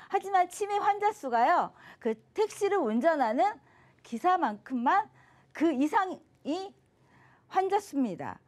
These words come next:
그렇다면 치매, 십이 분에 한 명씩 치매 환자가 새로 생기고 있고요. 현재 칠십만 명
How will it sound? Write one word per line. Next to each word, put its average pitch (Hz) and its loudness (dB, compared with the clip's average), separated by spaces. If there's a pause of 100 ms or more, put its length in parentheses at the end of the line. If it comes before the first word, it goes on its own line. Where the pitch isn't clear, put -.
(100)
그렇다면 233 2 (580)
치매, 294 0 (800)
십이 262 0
분에 403 2
한 320 2
명씩 277 -2 (300)
치매 403 -4
환자가 277 0
새로 330 -6
생기고 370 -6
있고요. 226 -2 (960)
현재 349 0
칠십만 370 0
명 220 0